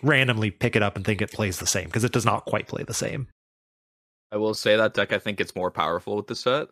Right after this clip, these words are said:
Speaker 2: Uh, having the opportunity to potentially turn one Raikou V or Dragonite for three prizes is crazy.
Speaker 1: <laughs> As you
Speaker 2: <laughs> So I haven't tried it yet. It is something that's on my list of things to do.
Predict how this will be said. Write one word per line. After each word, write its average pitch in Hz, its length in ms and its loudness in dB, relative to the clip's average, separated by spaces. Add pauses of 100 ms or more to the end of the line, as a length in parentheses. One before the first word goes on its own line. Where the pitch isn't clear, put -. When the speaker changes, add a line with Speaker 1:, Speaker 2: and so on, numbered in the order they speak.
Speaker 2:
Uh, 92 280 4
having 113 360 0
the 113 80 0
opportunity 104 500 0
to 98 60 -2
potentially 95 480 -2
turn 104 380 -2
one 98 200 0
Raikou 92 480 -4
V 92 180 -6
or 92 120 -4
Dragonite 92 500 -4
for 90 140 0
three 92 180 -4
prizes 90 560 0
is - 220 2
crazy. - 480 -2 (500)
Speaker 1:
<laughs> - 800 -4
As 127 200 4
you 117 60 2
Speaker 2:
<laughs> - 20 -
So - 80 2
I 113 160 6 (120)
haven't 131 160 -2
tried 123 300 6
it 135 100 6
yet. 147 240 6
It 113 140 4
is 117 140 2
something 120 260 0
that's 107 140 -2
on 110 120 4
my 98 120 4
list 98 340 0
of 85 120 -6
things 101 300 -2
to - 100 -6
do. 90 300 -2